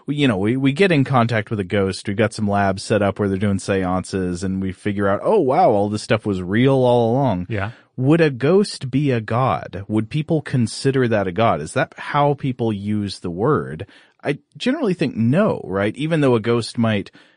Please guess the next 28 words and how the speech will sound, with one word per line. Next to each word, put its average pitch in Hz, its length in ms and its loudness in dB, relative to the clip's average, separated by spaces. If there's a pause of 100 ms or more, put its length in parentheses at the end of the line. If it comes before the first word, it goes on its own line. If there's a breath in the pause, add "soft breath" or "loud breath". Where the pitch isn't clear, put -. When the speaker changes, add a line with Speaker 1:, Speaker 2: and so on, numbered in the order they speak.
(120 soft breath)
Speaker 1:
uh, 95 420 -2
we 113 140 0
might 120 220 4
imagine 110 400 0
a 95 60 -4
ghost 104 300 -4
knows 110 600 2
things 92 480 -4
that - 160 -8
humans 101 420 -2
couldn't 101 340 -6
know, 95 560 -2 (280 soft breath)
we 120 100 -2
still 208 260 0
wouldn't 147 220 0
really 113 180 0
think 104 220 -4
of 98 100 -6
it 90 80 -4
as 82 160 -4
a 85 60 -8
god. 104 580 -4 (560 loud breath)
Speaker 2:
Yeah, 208 280 0
it 190 80 -2
seems 220 220 -6
like 220 160 -4
in 165 140 -4
most, 147 480 -6